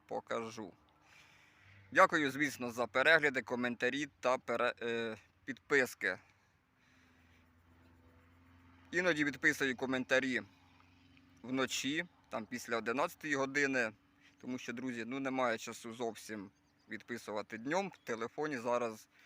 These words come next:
ну, майже не сидиш. Тому десь після десятої, одинадцятої, скоріш туди, до дванадцятої години.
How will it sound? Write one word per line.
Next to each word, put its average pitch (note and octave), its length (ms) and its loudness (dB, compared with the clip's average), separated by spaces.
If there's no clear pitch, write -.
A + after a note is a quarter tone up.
ну, B2 80 -6
майже C3 400 4
не A2+ 100 -6
сидиш. G#2+ 540 -10
Тому B2+ 300 -6
десь A#2 360 -6
після A2+ 380 -2
десятої, A#2+ 580 -2
одинадцятої, A#2 840 -2
скоріш A#2+ 420 -8
туди, A2+ 240 -8
до D3+ 220 2
дванадцятої C#3 760 -2
години. A#2 580 -4